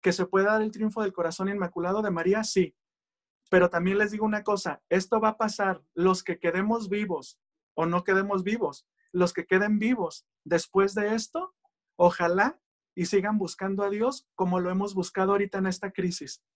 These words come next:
Síganlo buscando. No nomás busquemos a Dios, como decimos nosotros acá en México vulgarmente, cuando te aprieta el zapato. Búscalo siempre. Busca corregirte siempre.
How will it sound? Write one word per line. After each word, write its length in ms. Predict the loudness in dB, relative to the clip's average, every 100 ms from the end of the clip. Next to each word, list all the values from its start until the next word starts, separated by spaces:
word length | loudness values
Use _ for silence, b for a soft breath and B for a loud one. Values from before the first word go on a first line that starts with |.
| _ _ _ _ _ _ _ _ -6
Síganlo 420 | 4 6 6 2
buscando. 540 | -2 -6 -6 -4 -6 -14 _ b b b
No 200 | 2 4
nomás 520 | 6 6 4 0 -8
busquemos 600 | -8 -6 -2 0 -2 -2
a 80 | -4
Dios, 280 | -2 -2
como 220 | -4 -4 -2
decimos 320 | -2 -4 -4
nosotros 400 | -4 -6 -6 -6
acá 180 | -4 -2
en 100 | -2
México 340 | -4 -4 -4
vulgarmente, 680 | -2 0 0 0 0 -2 -4 _ _
cuando 280 | 2 4 4
te 100 | 2
aprieta 380 | 2 2 2 2
el 80 |
zapato. 540 | -2 -6 -4 -6 -8 -18 _ _ _ _
Búscalo 440 | -2 -2 0 -2
siempre. 480 | 0 0 0 -4 -12 _ _ _ _ _
Busca 380 | 6 6 6 2
corregirte 600 | 2 0 0 -2 0 -2
siempre. 540 | 0 0 0 -4 -10